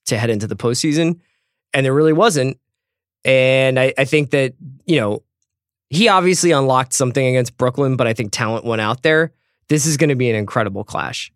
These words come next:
This is gonna be an amazing clash. I mean, Nick Nurse might play J J off the floor. Like, I have no idea what's gonna happen, but I just feel like there could be, like, a couple of different things here that really throw Philly for a loop.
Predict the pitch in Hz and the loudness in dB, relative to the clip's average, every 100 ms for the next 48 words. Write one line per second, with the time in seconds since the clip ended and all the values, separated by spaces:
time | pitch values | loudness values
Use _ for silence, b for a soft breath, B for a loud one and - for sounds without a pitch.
0 | _ 131 123 123 120 110 104 104 101 104 | _ -4 -2 -2 -2 -2 -4 -4 -8 -6
1 | 110 107 - b b - 151 165 202 190 | -6 -6 -12 b b -2 0 2 0 0
2 | 160 147 117 123 98 101 92 90 95 - | 0 0 0 -2 -4 -6 -6 -6 -8 -10
3 | 104 - 101 127 127 123 151 147 147 131 | -14 -10 -10 -4 -4 0 0 2 2 2
4 | 127 113 120 - 139 139 135 135 123 120 | 0 -2 -2 -2 -2 0 -2 -2 -2 -4
5 | B B B - 156 170 - 180 156 135 | B B B 0 2 0 0 2 2 2
6 | 147 135 143 131 127 117 98 - 117 110 | 0 0 -2 0 0 0 -4 -6 -8 -6
7 | - 139 135 127 117 117 98 101 117 131 | -2 0 2 0 0 -4 -6 -4 -2 -2
8 | 131 110 104 117 120 120 110 107 117 107 | -2 -2 -4 -6 -4 -2 -4 -4 -6 -4
9 | 120 101 - 104 101 | -4 -4 -6 -6 -6